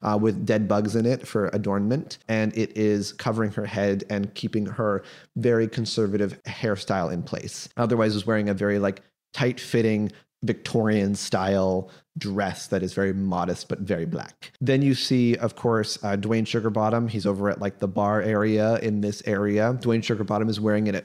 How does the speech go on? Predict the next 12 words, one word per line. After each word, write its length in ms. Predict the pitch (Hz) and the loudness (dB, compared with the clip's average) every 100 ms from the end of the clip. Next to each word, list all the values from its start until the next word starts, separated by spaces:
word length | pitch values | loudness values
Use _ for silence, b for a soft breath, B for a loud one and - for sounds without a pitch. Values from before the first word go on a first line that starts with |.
| - | -2
immaculate, 920 | 110 110 113 - 113 104 104 95 - | 0 2 0 0 2 2 -2 -8 -2
beautiful 540 | 117 120 117 - 110 | 2 4 2 2 0
velvet 720 | 101 98 101 107 104 98 - - | 0 2 2 2 2 0 -2 -8
red 500 | 101 98 101 101 98 - | -6 0 2 2 2 -2
ball 280 | 98 98 113 | 0 2 2
gown. 540 | 117 120 120 135 147 - | 2 2 2 2 0 -2
They 220 | 117 120 | 0 0
have 140 | 117 107 | 2 0
a 40 | |
beard, 600 | 98 113 113 120 147 160 - | 0 2 4 2 0 -4 -4
and 340 | 107 107 104 | 0 0 2
they 180 | 104 110 | 2 0